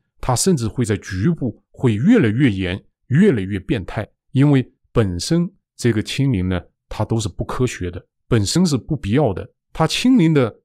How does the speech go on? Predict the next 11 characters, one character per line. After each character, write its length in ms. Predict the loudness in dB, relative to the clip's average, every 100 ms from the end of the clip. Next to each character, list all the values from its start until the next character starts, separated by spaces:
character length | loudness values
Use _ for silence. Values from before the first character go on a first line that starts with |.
| _
动 220 | 2 4 4
机 180 | 0
本 320 | -4 -4 -6 -6
身， 300 | -2 -2 -2 _ _
政 260 | 2 4 4
治 140 | 0
方 200 | -2 0
面 180 | 0 0
的 140 | 0 -4 _ _
考 260 | -4 -2 -2
量 220 | -2 -4